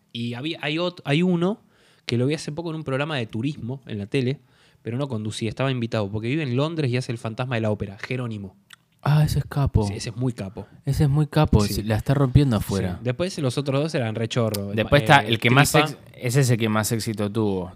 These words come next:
Speaker 1: Para mí
Speaker 2: Tripa.
Speaker 1: no. No, ¿qué?
Speaker 2: Bueno, pero es el que más aparece en los medios hoy,
Speaker 1: Ah,
Speaker 2: digamos.
Speaker 1: bueno, puede ser, es
Speaker 2: Que
Speaker 1: verdad.
Speaker 2: sale con una, una actriz.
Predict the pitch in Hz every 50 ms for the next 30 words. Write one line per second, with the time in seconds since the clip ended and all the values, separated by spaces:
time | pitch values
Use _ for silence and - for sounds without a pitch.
0 | - - 104 101 101 117 135 151 135 120 120 113 101 90 98 - _ _ - -
1 | 107 98 101 - - - 143 123 127 139 143 135 113 110 123 127 151 151 135 123
2 | 123 117 123 127 127 131 110 110 117 120 117 120 110 110 107 123 123 123 113 104
3 | - - 147 135 185 190 185 180 170 180 180 165 151 147 151 170 156 - - 120
4 | 110 110 113 113 120 107 143 139 139 135 123 123 120 123 127 123 120 117 113 110
5 | 110 107 104 104 104 98 - - 135 123 120 117 107 - - 123 123 117 107 98
6 | - - - -